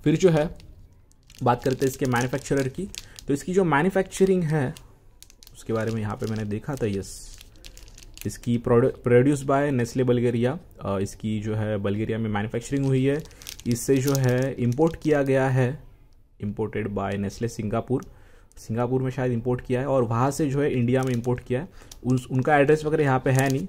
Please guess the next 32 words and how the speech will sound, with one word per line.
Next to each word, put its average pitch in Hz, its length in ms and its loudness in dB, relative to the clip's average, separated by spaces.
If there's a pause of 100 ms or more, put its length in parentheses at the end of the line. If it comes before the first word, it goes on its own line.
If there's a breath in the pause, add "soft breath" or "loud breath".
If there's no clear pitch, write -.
(120)
तो 117 80 -4
पता 117 260 -2
नहीं 131 200 0
exactly 123 300 0
कौन 120 260 0
इंपोर्ट 123 320 0
करता 123 260 0
है, 113 60 0
लेकिन 117 280 -4
जिस 123 160 -4
शॉप 113 360 -4
में 123 80 -2
मैंने 123 280 -2 (340 loud breath)
परचेस 139 320 -2
किया 151 200 0
वो 135 180 4
बस 135 260 -2
ऐसे 107 260 -4
ही, 120 80 2
उनका 113 220 -2
कुछ - 280 -8
चेन 120 220 0
वगैरह 117 260 2
नहीं 113 120 0
है 117 60 -2
उनके 113 200 -4
शॉप 110 220 -4
की, 127 300 -4
अ, - 80 -10
इंडिविजुअल 113 420 2
शॉप 113 340 -2
है, - 100 -4